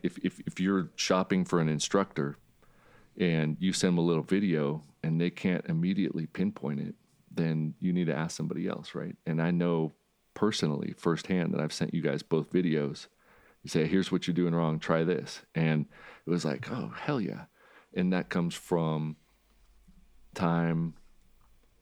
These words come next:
watching other shooters, time thinking about your own shooting, and investing in real knowledge.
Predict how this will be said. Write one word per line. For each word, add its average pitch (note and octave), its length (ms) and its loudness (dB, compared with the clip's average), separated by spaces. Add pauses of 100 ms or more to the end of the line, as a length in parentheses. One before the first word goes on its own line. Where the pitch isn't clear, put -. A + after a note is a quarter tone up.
(200)
watching E2 600 0
other E2+ 200 -2
shooters, F2 640 -4 (220)
time D#2+ 460 -2 (260)
thinking F#2 240 -2
about E2 200 2
your D#2+ 160 0
own F2 140 0
shooting, D2+ 520 -4 (680)
and E2 360 2
investing D#2+ 880 -2 (1000)
in D#2+ 460 0 (140)
real F2 340 2
knowledge. E2+ 720 0